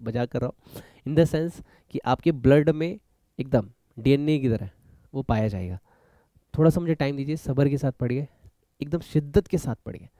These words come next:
रिजल्ट इसलिए ना आए कि आपने कोशिश की, रिजल्ट इसलिए आए क्योंकि आप डिजर्व करते हैं पास होना, याद रखिएगा। ठीक है, तो मैं ये डेरिवेशन सिखाऊंगा, but मुझे थोड़ा सा टाइम दीजिए ताकि मैं थोड़े थोड़े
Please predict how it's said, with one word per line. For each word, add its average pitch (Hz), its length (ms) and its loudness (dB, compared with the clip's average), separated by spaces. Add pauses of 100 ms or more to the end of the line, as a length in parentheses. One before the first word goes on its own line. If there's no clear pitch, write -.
(460)
रिजल्ट 147 460 4
इसलिए 185 320 0
ना 180 180 -2
आए 160 200 -2
कि 160 120 -6
आपने 151 460 -4 (480)
कोशिश 143 340 -2
की, - 200 -10
रिजल्ट 131 400 -2
इसलिए 156 280 -2
आए 147 140 -2
क्योंकि 139 300 -10
आप 131 240 -6
डिजर्व 127 400 -2
करते - 340 -6
हैं 117 120 -8 (420)
पास 95 260 -6
होना, - 140 -18 (140)
याद 110 200 -6
रखिएगा। 90 360 -14 (880)
ठीक 170 100 4
है, - 140 -2 (200)
तो 165 80 4
मैं 185 100 6
ये 202 120 6
डेरिवेशन 175 500 4
सिखाऊंगा, 160 460 -4 (560)
but 151 200 0
मुझे 156 180 -4
थोड़ा 143 220 -6
सा 170 100 -2
टाइम 135 220 -2
दीजिए 139 220 -6 (220)
ताकि 127 200 -4
मैं 151 140 -8
थोड़े 135 160 -2
थोड़े 143 280 0